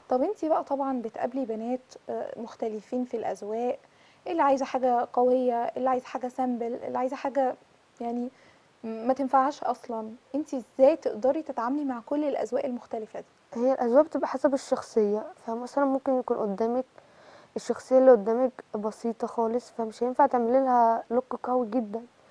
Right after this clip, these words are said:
Speaker 2: هي بالتالي هتبقى مستغربة شكلها جدا، فمش هتحبي شكلها خالص. ومثلا ممكن يكون قدامك بنت بتحب اللي هو الميك اب الخليجي،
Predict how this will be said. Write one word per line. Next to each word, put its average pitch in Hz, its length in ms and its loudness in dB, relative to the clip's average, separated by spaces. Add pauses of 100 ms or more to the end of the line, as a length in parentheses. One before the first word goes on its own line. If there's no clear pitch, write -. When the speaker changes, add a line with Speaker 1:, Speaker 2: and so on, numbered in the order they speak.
(400)
Speaker 2:
هي 226 120 2
بالتالي 240 340 -2
هتبقى 240 220 -2
مستغربة 226 400 0
شكلها 233 360 2
جدا، 220 580 -2 (140)
فمش 220 220 -6
هتحبي 240 320 0
شكلها 226 340 0
خالص. 208 420 -6 (1500)
ومثلا 240 560 4
ممكن 277 320 4
يكون 262 200 2
قدامك 240 420 2 (260)
بنت 240 280 0
بتحب 233 380 0
اللي 233 220 2
هو 226 200 2
الميك 226 320 0
اب 226 80 0
الخليجي، 220 640 -4